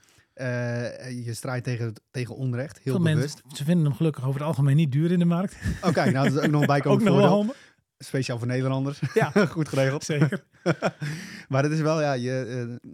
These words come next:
Speaker 1: eh, ehm, maar is het, ja, tenminste, ik heb al een a-, aantal mensen hier gehad en ik merk dat iedere ondernemer die hier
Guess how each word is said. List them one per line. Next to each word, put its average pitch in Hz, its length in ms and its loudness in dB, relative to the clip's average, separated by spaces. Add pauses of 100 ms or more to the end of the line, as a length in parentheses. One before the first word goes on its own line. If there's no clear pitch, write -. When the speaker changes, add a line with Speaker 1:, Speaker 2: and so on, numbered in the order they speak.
(140)
Speaker 1:
eh, 117 180 -6
ehm, 117 160 -4 (140)
maar 131 180 -6
is 175 100 -2
het, 175 240 -6
ja, 135 340 -2
tenminste, 139 260 -4
ik 139 60 -10
heb 139 120 -4
al 135 320 -4
een - 120 -18
a-, - 240 -10
aantal 131 280 -6
mensen 123 240 -4
hier 120 100 -4
gehad 123 220 -4
en 117 120 -4
ik 110 80 -6
merk 120 180 -4
dat 117 140 -6
iedere 123 480 -6
ondernemer 117 440 -6
die 113 140 -6
hier 113 100 -6